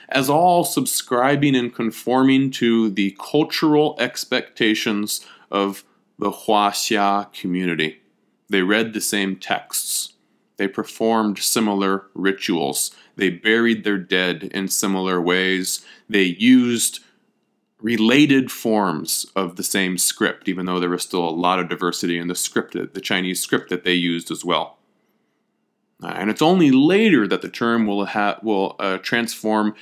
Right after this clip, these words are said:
into a singular usage instead of a plural usage. But when that happens, Zhongguo will be used by later dynasties as simply an interchangeable synonym for the name of the dynasty. For example,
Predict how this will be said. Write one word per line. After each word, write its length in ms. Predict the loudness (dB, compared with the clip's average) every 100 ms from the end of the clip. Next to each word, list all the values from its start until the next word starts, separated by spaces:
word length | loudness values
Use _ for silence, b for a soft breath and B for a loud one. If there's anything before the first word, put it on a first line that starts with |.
| B B
into 420 | -2 -2 0 0 0
a 80 | -2
singular 600 | 0 2 2 2 2 0
usage 480 | -2 -4 -4 -4
instead 240 | -6 -4 -4
of 100 | -4
a 60 |
plural 460 | -8 -2 2 2 2
usage. 560 | 0 -4 -6 -8 -10 _ _ _ _ _
But 100 | 0
when 160 | 2 2
that 180 | 2
happens, 680 | 2 0 0 -4 -6 -8 -12 _ _ _ _ _ _ _ -6 2
Zhongguo 680 | 4 4 4 4 2 -2 _
will 180 | 0 0
be 120 | 2
used 340 | 4 4 4 2
by 120 | 0
later 320 | 2 2 2
dynasties 680 | 2 0 -2 -2 -2 -2 -4 b b b b b -2
as 200 | 0 0
simply 360 | 0 2 4
an 100 | 2 2
interchangeable 1120 | 0 0 0 0 2 2 2 4 2 2 -4 _ _
synonym 680 | -2 2 2 2 2 -2 -8 _ _
for 160 | 0
the 120 | 2 4
name 320 | 4 4 4
of 100 | 2
the 80 | 0
dynasty. 600 | 2 0 -2 -6 -8 _
For 200 | -2 0
example, 580 | 0 0 0 0 -8 -10